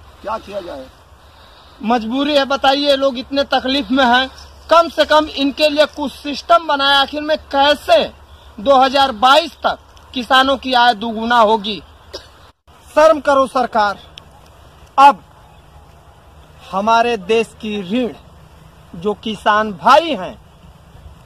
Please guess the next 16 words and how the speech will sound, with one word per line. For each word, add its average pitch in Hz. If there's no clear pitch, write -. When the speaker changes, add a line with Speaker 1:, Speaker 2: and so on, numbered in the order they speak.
Speaker 2:
उनकी 226
रीढ़ 226
की 220
हड्डी, 214
कमर 220
की 220
हड्डी, 202
ये 208
हमारे 208
मेहनत 214
और 233
मजदूरी 294
है। 220
अगर 254
आप 262
उनकी 254